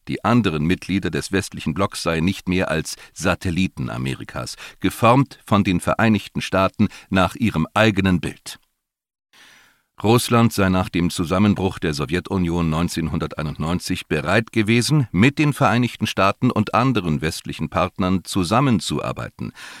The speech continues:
Doch sie versuchten sogleich, den finalen Druck auf uns auszuüben,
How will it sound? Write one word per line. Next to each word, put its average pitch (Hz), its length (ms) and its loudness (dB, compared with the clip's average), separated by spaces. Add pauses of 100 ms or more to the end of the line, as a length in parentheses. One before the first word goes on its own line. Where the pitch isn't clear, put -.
(240)
Doch 135 300 2
sie 143 200 4
versuchten 147 500 2
sogleich, 127 540 2
den 127 220 2
finalen 110 520 4
Druck 95 360 2
auf 78 180 0
uns 85 240 -2
auszuüben, 90 680 0